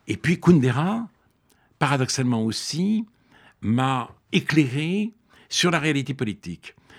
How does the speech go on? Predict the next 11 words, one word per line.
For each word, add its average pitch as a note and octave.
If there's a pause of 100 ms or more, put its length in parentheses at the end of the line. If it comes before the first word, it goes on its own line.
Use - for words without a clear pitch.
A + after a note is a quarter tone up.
Je A2+
dis C#3+
paradoxalement A#2+
parce -
que -
Kundera G#2
n'est E2
pas G3
un E3+
penseur C3+
politique D3